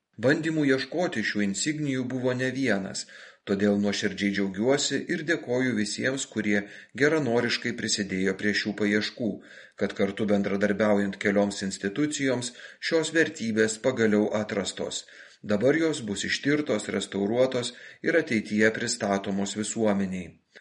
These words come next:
Arkivyskupijos pranešime spaudai teigia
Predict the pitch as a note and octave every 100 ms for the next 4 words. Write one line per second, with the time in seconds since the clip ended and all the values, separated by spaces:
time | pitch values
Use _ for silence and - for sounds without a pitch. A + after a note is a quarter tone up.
0 | _ - G2+ - G#2 G2 G#2 G2 G#2 G2+
1 | - G2+ F#2+ F#2 G2+ F#2+ - A2+ B2 B2+
2 | C3 G#2+ G2 G2 G#2